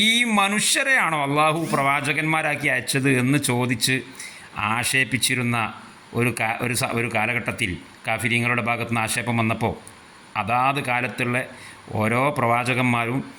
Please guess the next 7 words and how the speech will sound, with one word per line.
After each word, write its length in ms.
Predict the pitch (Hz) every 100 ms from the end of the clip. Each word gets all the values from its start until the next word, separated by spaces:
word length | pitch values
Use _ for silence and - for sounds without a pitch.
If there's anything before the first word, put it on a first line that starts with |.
| - - - -
ഏ, 60 | 113 117
അവരോട് 260 | 113 120 120 113
പറഞ്ഞു, 240 | 110 110 101 -
സമുദായത്തോട് 480 | 104 117 117 117 110
പറഞ്ഞു, 160 | 120
"ഞങ്ങളൊക്കെ 280 | 143 170 175
മനുഷ്യന്മാരാണ്. 720 | 151 117 - 127 123 110 82